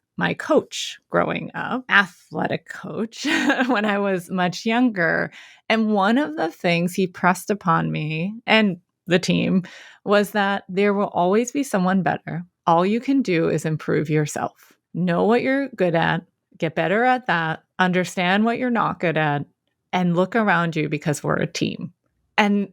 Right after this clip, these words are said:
that has stuck with me through my leadership, through the way I engage today,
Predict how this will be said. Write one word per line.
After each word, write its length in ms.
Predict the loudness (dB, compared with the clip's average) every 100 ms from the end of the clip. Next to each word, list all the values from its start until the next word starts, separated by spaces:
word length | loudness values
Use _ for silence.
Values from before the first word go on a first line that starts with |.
| _
that 340 | -2 2 2 2
has 220 | -4 -6
stuck 400 | -2 0 0 2
with 260 | -2 0 0
me 380 | 2 2 0 -4 -20 -20 -10
through 600 | 0 4 4 4 2 -2 _ _ _ -8
my 180 | -6 -4
leadership, 1040 | -2 2 2 2 0 0 4 4 2 _ _ _ -6
through 200 | -2 0
the 100 | 0
way 280 | 2 2
I 160 | 2 0
engage 960 | -2 -4 -4 -2 2 4 2 0 -8 -8
today, 720 | -4 0 2 4 2 0 -2